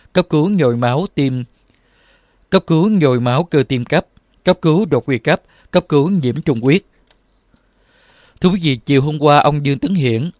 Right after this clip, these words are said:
Phó Chủ tịch Thường trực Ủy ban Nhân dân thành phố Cần Thơ, Chủ tịch Hội đồng Giám sát Sổ số Kiến thiết thành phố Cần Thơ cũng đã có cuộc họp với các thành viên hội đồng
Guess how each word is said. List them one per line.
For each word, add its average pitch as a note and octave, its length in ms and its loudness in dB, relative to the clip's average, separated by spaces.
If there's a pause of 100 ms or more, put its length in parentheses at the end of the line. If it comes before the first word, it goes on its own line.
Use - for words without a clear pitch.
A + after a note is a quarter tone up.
(120)
Phó E3+ 120 6
Chủ - 180 -6
tịch B2 200 0
Thường A#2+ 320 -2
trực A#2 200 0
Ủy C3+ 160 -4
ban D#3 140 -2
Nhân C3+ 140 -2
dân C3 180 0
thành B2 160 -4
phố D#3+ 80 -2
Cần B2+ 200 -4
Thơ, B2 260 2 (380)
Chủ D#3+ 140 2
tịch D3+ 200 -2
Hội C#3 80 0
đồng B2 200 0
Giám C3 220 -2
sát F3 300 -2 (1300)
Sổ D3+ 180 0
số D#3 220 2
Kiến E3+ 200 -2
thiết G3+ 200 0
thành C3 140 0
phố E3 80 -4
Cần C#3+ 180 -2
Thơ C3+ 280 2
cũng C#3 140 -4
đã A#2+ 120 0
có E3+ 120 -6
cuộc C#3+ 200 -4
họp A#2 240 -2
với C#3 100 -6
các G3+ 160 -2
thành C3 220 -6
viên B2+ 220 -2
hội A#2+ 160 -4
đồng A2+ 260 0